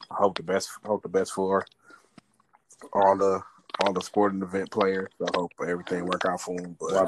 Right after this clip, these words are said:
Speaker 2: think whatever,
Speaker 1: yeah,
Speaker 2: I
Speaker 1: I
Speaker 2: mean,
Speaker 1: just
Speaker 2: I, uh,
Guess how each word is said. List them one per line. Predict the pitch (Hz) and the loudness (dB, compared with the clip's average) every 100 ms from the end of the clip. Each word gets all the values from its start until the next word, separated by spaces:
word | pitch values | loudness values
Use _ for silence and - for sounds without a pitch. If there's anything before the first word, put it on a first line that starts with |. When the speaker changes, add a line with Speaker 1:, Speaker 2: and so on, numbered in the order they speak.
| 107 | 4
Speaker 2:
think | 101 | 2
whatever, | 95 95 104 107 | 4 4 4 2
Speaker 1:
yeah, | 101 165 160 | 2 4 4
Speaker 2:
I | |
Speaker 1:
I | 113 | 4
Speaker 2:
mean, | 113 | 2
Speaker 1:
just | 110 110 - - - _ _ - _ _ _ _ _ _ _ - | 0 -4 -8 -14 -20 _ _ -20 _ _ _ _ _ _ _ -16
Speaker 2:
I, | |
uh, | 78 78 _ 87 92 98 | -14 -14 _ -12 -8 -6